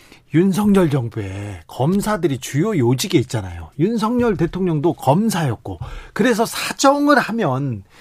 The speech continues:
사정정국으로 가면, 어, 지지도도 그리고 지지층도 결집시킬 수 있다, 이렇게 생각하는 것 같습니다.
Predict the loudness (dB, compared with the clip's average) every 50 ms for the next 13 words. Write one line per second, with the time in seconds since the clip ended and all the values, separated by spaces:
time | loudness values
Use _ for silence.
0 | -20 -12 -10 -4 0 2 2 2 2 2 2 2 2 2 -2 -4 -6 -4 -2 0
1 | 0 0 -2 -2 -2 0 2 4 6 6 6 6 4 2 -2 -6 -12 -20 -20 -20
2 | -20 -20 -20 _ _ _ _ -2 0 2 4 4 4 4 2 2 0 -2 -2 -2
3 | -2 2 2 2 2 2 0 -2 -4 -10 _ _ _ 0 0 0 2 2 0 0
4 | -2 _ _ _ _ -4 -2 -2 -2 -2 -2 0 0 0 2 0 -2 -2 0 0
5 | 0 0 0 -4 -4 -4 -6 -6 -4 -4 -4 -4 0 0 0 0 -2 -2 -4 -4
6 | -2 -2 -2 -2 2 2 2 2 2 0 0 2 2 0 0 0 -2 -4 -4 -6
7 | -4 -4 -2 -2 -4 -6 -6 -10 -12 -14 -14 -14 -14 -14 -16